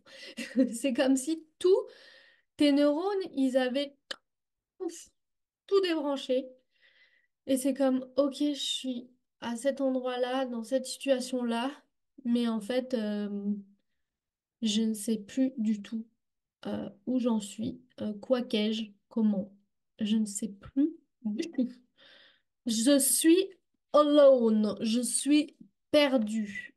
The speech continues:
Je ne sais plus quoi faire dans cette jungle de,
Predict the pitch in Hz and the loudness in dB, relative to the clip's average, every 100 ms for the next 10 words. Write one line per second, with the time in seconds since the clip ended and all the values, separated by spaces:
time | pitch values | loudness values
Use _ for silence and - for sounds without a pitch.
0 | - 214 208 240 233 - 262 254 - - | -10 -6 -2 -2 -2 0 0 -2 -8 -6
1 | 294 311 311 - 302 269 254 - 269 262 | 0 2 2 -2 0 2 0 0 2 4
2 | 269 277 247 226 226 220 226 220 202 196 | 2 0 -4 -4 -6 -6 -8 -6 -6 -4
3 | 233 254 240 208 202 202 - - _ - | -2 0 -2 -2 -6 -10 -14 -20 _ -12
4 | 220 208 240 233 226 | -10 -4 0 2 0